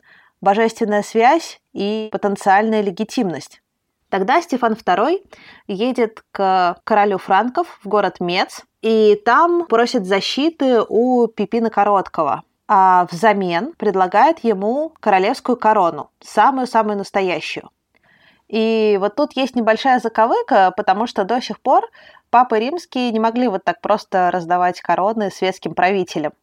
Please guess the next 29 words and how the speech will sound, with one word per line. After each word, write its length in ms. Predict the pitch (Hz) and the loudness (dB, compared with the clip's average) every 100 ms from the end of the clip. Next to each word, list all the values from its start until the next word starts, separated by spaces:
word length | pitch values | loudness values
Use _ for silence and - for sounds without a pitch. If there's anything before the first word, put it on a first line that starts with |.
| _ _ _ - | _ _ _ -6
Но 180 | 202 202 | -2 -2
у 40 | |
Стефана 800 | 208 - 190 254 349 330 311 320 _ - | -4 -6 0 2 2 2 -2 -4 _ -4
был 220 | 196 262 | 0 0
припрятан 520 | 226 175 196 202 190 | -2 -2 0 0 -2
козырь 300 | 196 208 185 | -2 -2 -2
в 60 | 165 | -6
рукаве, 460 | 175 180 165 156 - _ _ - - _ | -4 -4 -2 -6 -8 _ _ -20 -20 _
а 140 | - | 0
именно 580 | 202 294 285 254 254 262 247 | 2 2 0 2 2 0 -4
древний 680 | 170 190 262 277 269 269 269 | -2 0 2 0 -2 -2 -4
и 260 | 202 190 - | -2 -2 0
очень 420 | 214 240 220 214 | -2 -2 -4 0
важный 320 | 185 180 180 | 0 0 -2
документ. 600 | 165 185 180 160 160 - _ | -4 -4 -2 -2 -4 -12 _
Стефан 420 | - 233 247 226 | -6 -2 0 -2
второй 360 | - 196 240 | -2 0 2
даже 220 | 262 220 208 | 2 0 0
привёз 380 | 190 202 226 | -2 0 0
его 200 | - 196 | -2 -4
с 40 | 190 | -4
собой 560 | - 175 180 254 339 _ _ _ _ - | -4 -4 -2 -2 -4 _ _ _ _ -6
и 300 | 202 208 208 | -2 0 -2
показал 600 | 208 202 190 220 240 208 | -2 -2 2 4 4 2
королю, 540 | 214 185 175 185 269 | -2 0 0 0 2
а 100 | 254 | 0
также 320 | 196 190 165 190 | 0 -2 -2 -4
всем 240 | - 185 | -2 -4
собравшимся. 800 | - 160 175 254 240 208 214 | -2 0 0 0 -6 -4 -4